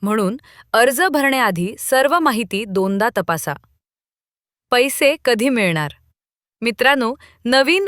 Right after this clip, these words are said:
अर्ज मंजूर झाल्यानंतर ई केवायसी पूर्ण असल्यास,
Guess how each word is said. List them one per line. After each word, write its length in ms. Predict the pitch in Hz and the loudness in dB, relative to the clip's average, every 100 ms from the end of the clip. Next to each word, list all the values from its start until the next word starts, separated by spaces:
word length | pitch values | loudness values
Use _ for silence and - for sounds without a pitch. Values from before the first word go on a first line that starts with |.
| 539 | 0
अर्ज 240 | 269 233 | 0 2
मंजूर 440 | 269 240 214 208 240 | 0 0 -2 -2 -2
झाल्यानंतर 760 | 220 208 208 202 196 233 185 - _ _ - | -2 -2 -2 -2 -2 0 -2 -6 _ _ -4
ई 140 | 269 277 | -4 -2
केवायसी 520 | 349 349 311 302 320 | 0 2 2 0 -2
पूर्ण 360 | 320 254 240 240 | -4 -4 -2 -2
असल्यास, 540 | 196 - 170 160 214 | -4 -4 -4 -4 -6